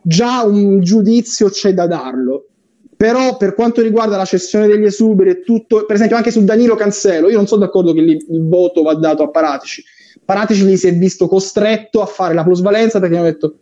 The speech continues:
"Ci servono cento milioni di plusvalenza, che facciamo?"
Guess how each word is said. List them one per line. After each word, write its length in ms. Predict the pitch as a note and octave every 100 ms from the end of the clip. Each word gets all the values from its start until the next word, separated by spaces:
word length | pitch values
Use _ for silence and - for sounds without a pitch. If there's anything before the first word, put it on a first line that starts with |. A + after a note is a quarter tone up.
| _ _
"Ci 120 | -
servono 280 | G#3 G#3+ G#3
cento 440 | - B3+ A#3+ A#3
milioni 300 | A3 A3 A3+
di 80 | G3+
plusvalenza, 680 | F#3+ E3+ F3 D#3+ C3+ - C3+
che 140 | F#3
facciamo?" 760 | - E3+ G#3 A3 A3 A3 A3